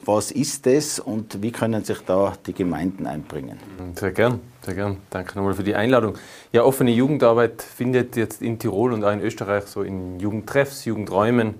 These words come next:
Speaker 2: in Jugendzentren statt. Und wir haben auch in Tirol Einrichtungen der mobilen Jugendarbeit, die zur offenen Jugendarbeit zählen. Ähm, wir haben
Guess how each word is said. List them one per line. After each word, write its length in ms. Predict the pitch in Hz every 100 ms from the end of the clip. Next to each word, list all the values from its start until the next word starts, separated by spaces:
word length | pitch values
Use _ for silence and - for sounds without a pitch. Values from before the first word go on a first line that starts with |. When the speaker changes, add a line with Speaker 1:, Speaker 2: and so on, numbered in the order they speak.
| - _ - _ -
Speaker 2:
in 100 | 104
Jugendzentren 720 | 107 107 104 110 127 127 110
statt. 340 | - 113 - - - - -
Und 180 | 107 101
wir 140 | 104
haben 180 | 110 120
auch 120 | 104
in 120 | 107
Tirol 440 | - 98 110 113 -
Einrichtungen 640 | 101 110 113 - 107 101
der 80 | 101
mobilen 480 | 98 87 117 156 143
Jugendarbeit, 720 | 143 151 139 107 110 117 113
die 160 | 110 110 -
zur 180 | - -
offenen 300 | 107 110 98
Jugendarbeit 500 | 104 110 98 92 90
zählen. 380 | 98 101 123 123 - - - - -
Ähm, 320 | 107 101 98 98
wir 160 | 98
haben 460 | 92 95 101 98